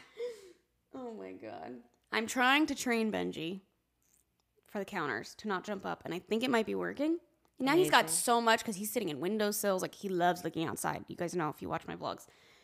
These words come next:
Speaker 1: So he's loving that, so I don't think he needs to go on the counter, so I'm really trying to train him to not. Anyways, okay, where were we? Unpacking, yeah.
Speaker 2: So
Speaker 1: So
Speaker 2: we got here. We all,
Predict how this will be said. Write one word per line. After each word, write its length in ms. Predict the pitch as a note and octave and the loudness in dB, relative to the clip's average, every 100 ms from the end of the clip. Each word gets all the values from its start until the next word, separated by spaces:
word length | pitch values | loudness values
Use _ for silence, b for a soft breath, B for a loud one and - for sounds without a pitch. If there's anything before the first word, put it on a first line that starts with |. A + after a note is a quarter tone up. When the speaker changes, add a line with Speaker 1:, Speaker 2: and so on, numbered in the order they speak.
| _ _ - | _ _ -6
Speaker 1:
So 100 | G3 | -2
he's 200 | A#3 A#3 | 0 8
loving 320 | A#3 G#3+ F3+ | 8 8 4
that, 240 | E3+ G3+ | 2 2
so 100 | - | 2
I 20 | |
don't 140 | F3+ G3 | 2 2
think 140 | G3 | -2
he 140 | G3 F#3+ | -4 -4
needs 580 | F3 E3+ E3+ F3 G3 - | -2 0 0 -2 -4 -6
to 100 | A#3+ | -4
go 140 | A#3 A3+ | -2 -2
on 140 | A#3 | -2
the 100 | A#3 | -4
counter, 360 | A#3 A#3+ A#3+ B3 | -4 -4 -4 -6
so 120 | A3+ | -4
I'm 140 | F3 | -2
really 160 | F3+ F3 | -2 -2
trying 260 | E3+ F3+ D#3+ | -4 -4 -4
to 300 | F3+ F3+ F#2 - _ _ _ _ _ _ | -6 -8 -8 -10 _ _ _ _ _ _
train 300 | - F3+ - | -6 -6 -4
him 180 | D3 - - | -6 -8 -12
to 80 | F#3+ | -8
not. 220 | E2+ - _ _ _ _ _ _ _ _ _ b A#3+ - | -8 -10 _ _ _ _ _ _ _ _ _ b 2 6
Anyways, 400 | D4+ G#3 G3 - | 6 4 0 -6
okay, 180 | G#3+ | -6
where 160 | E3+ F#3+ | -2 0
were 160 | E3+ F2 | 0 -2
we? 140 | - - _ _ _ _ _ _ _ _ _ _ - - | -6 -12 _ _ _ _ _ _ _ _ _ _ -10 6
Unpacking, 600 | C#4 C#4+ A#3+ A3+ F#3+ F3 | 8 10 6 4 0 4
yeah. 200 | A3+ F#3+ | 6 6
Speaker 2:
So 100 | G#3 | 8
Speaker 1:
So 100 | G#3+ | 10
Speaker 2:
we 40 | A3 | 12
got 220 | G#3+ G#3 | 12 12
here. 320 | F3 F3 A3+ - | 10 8 6 6
We 120 | F3+ | 10
all, 380 | F3+ F3+ F#3 | 12 10 6